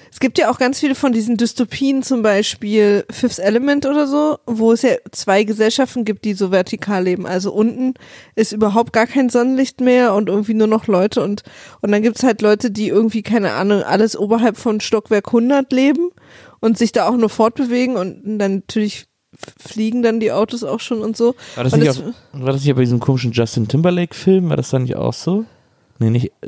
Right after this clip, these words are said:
Speaker 2: nee, bei dem war das nicht so, aber es gab noch, es gibt da noch so einen Film, wo
Speaker 1: Gibt's
Speaker 2: man immer
Speaker 1: öfter, glaub ich.
Speaker 2: gibt da noch so einen Film, wo, wo einer immer mit so einem Fahrstuhl hochfährt.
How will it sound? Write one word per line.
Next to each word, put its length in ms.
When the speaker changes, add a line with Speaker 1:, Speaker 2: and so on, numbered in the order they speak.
Speaker 2:
nee, 160
bei 120
dem 100
war 80
das 140
nicht 100
so, 80
aber 120
es 80
gab 180
noch, 220
es 60
gibt 100
da 60
noch 160
so 120
einen 80
Film, 320
wo 60
Speaker 1:
Gibt's 160
Speaker 2:
man 80
immer 100
Speaker 1:
öfter, 320
glaub 320
ich. 60
Speaker 2:
gibt 100
da 60
noch 100
so 140
einen 60
Film, 200
wo, 220
wo 140
einer 260
immer 120
mit 140
so 60
einem 80
Fahrstuhl 720
hochfährt. 840